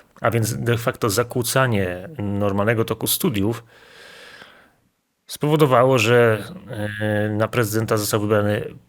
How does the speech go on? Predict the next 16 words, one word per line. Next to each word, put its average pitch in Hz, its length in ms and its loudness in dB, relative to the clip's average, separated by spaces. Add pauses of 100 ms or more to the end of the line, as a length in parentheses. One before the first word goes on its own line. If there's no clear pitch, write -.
(140)
właśnie 104 400 -4 (420)
z - 100 -8
prawicy 117 600 0
Richard 113 380 -2
Nixon, 123 600 2 (460)
a 110 120 0
nie, 113 540 2 (640)
e, 107 500 0
na 107 100 -2
ponowną 113 360 0
kadencję 107 600 0
Lyndon 113 380 2
Johnson. 104 580 0 (1200)
Właśnie 113 220 2
dlatego, 120 320 2
że 110 220 4